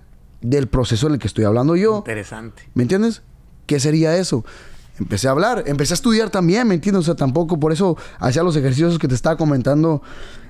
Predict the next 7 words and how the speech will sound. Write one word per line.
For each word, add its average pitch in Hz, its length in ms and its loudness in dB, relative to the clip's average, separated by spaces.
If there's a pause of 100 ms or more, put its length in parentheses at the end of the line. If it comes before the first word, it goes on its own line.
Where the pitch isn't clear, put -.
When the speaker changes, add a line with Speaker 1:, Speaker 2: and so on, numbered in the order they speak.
Speaker 1:
Entonces, 143 600 0 (440)
empezaba 202 440 0
a 277 40 0
estudiar 233 360 2
todo 262 300 2
lo 240 160 2
que, 175 300 -2